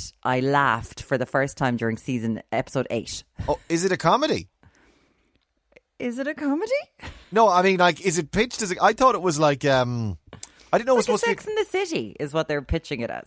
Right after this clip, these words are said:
Speaker 2: Oh, okay. I thought it was like a drama or like a
Speaker 1: Yeah, it is a drama, and there's meant to be funny bits. It's absolutely terrible,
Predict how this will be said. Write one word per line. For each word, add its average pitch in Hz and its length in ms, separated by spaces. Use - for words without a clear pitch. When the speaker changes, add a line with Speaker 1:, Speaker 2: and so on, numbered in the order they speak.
Speaker 2:
Oh, 269 460
okay. 202 340
I 180 100
thought 233 160
it 196 60
was 160 140
like 147 220
a 117 40
drama 131 540
or 92 200
like 92 240
a 92 360
Speaker 1:
Yeah, 165 220
it 156 120
is 151 160
a 135 60
drama, 120 400
and 107 100
there's 120 160
meant 123 160
to - 20
be 113 80
funny 117 240
bits. 87 280
It's 123 220
absolutely 127 1500
terrible, 117 1600